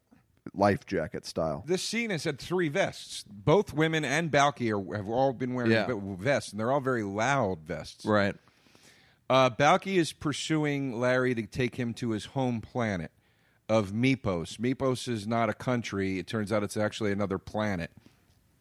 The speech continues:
Speaker 2: That La-, look at those eyes
Speaker 1: Yeah.
Speaker 2: on that Larry.
Speaker 1: Perfect
Speaker 2: Uh,
Speaker 1: Strangers was really for kids. I mean, that's why I was asking about the fucking. I feel like kids enjoyed it more than adults.
Speaker 2: Um,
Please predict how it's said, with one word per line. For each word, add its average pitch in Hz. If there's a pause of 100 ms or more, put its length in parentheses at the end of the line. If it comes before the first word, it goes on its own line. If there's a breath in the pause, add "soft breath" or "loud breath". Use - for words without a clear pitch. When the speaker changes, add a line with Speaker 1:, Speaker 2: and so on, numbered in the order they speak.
(760 soft breath)
Speaker 2:
That 104
La-, 107 (340)
look 123
at 147
those 135
eyes 110
Speaker 1:
Yeah. 98 (180)
Speaker 2:
on 98
that 110
Larry. 95 (1300)
Speaker 1:
Perfect 113
Speaker 2:
Uh, -
Speaker 1:
Strangers 233
was 165
really 170
for 127
kids. 107
I 110
mean, 120
that's 151
why 127
I 120
was 110
asking 113
about 98
the 101
fucking. 92 (140)
I 110
feel 185
like 131
kids 120
enjoyed 101
it 90
more 95
than 87
adults. 78 (960 soft breath)
Speaker 2:
Um, 185